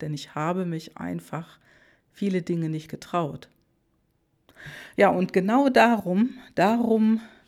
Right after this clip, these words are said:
ging es auch in unserem letzten Zoom-Call, den wir in der Gruppe hatten.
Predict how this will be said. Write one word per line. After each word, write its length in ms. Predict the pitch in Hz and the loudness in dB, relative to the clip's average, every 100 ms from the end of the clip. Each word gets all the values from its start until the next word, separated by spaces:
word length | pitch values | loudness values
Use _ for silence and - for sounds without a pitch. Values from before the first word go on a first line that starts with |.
| _ - - - - _ _ _ _ _ | _ -20 -20 -20 -20 _ _ _ _ _
ging 180 | 190 226 | 2 6
es 160 | 240 - | 6 4
auch 380 | 185 185 190 - | 0 0 0 -4
in 240 | 175 165 | -6 -4
unserem 640 | 175 190 175 165 165 170 - | -2 0 -2 -4 -6 -6 -8
letzten 840 | 160 160 214 - - - 214 214 | 0 2 2 -2 -8 -2 0 2
Zoom-Call, 800 | 180 170 220 311 - - 160 156 | 0 -2 -2 -2 -6 -8 -6 -4
den 220 | 151 160 156 | -4 -4 -2
wir 140 | 160 | -4
in 100 | 156 | -4
der 100 | 156 | -8
Gruppe 420 | - 165 - 147 | -10 -12 -10 -10
hatten. 520 | 147 147 160 202 247 | -10 -10 -6 -6 -6